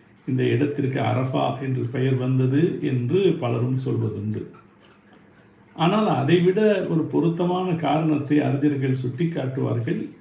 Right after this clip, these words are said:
இந்த வ-, இந்த இடம் வரலாற்றின் அதைவிட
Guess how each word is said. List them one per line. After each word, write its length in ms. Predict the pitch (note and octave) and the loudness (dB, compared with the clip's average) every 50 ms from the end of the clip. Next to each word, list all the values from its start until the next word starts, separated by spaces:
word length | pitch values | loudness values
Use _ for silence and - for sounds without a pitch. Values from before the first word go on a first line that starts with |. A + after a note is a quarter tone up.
| - - | -16 -4
இந்த 300 | - E3 C#3+ C#3 C3 C3 | -2 -2 -2 0 0 -2
வ-, 380 | A#2+ A2+ A2+ A#2 - - - - | 0 0 0 -2 -2 -4 -6 -4
இந்த 300 | C3 B2+ B2+ B2 - A2+ | -2 -2 -2 0 0 -2
இடம் 580 | A2 A2 A#2 A#2 C#3 B2 A2+ - - - - - - - - - - - - - - - - - - - | -2 0 0 -2 0 -2 -2 -4 -8 -12 -18 -20 -20 -20 -20 -20 -20 -20 -20 -20 -20 -20 -20 -20 -12 -6
வரலாற்றின் 840 | A#2+ C#3 D#3 F3+ G#3+ A3+ A3+ G#3+ F3 - - - F#3 G3 G3 - - | -2 0 2 2 2 0 0 0 -2 -2 -4 -4 -4 -4 -4 -6 -6
அதைவிட 560 | A#2 A#2 A#2 D3 E3+ F#3 F3 G3+ G#3 G#3+ | -4 -2 2 4 4 4 4 2 0 2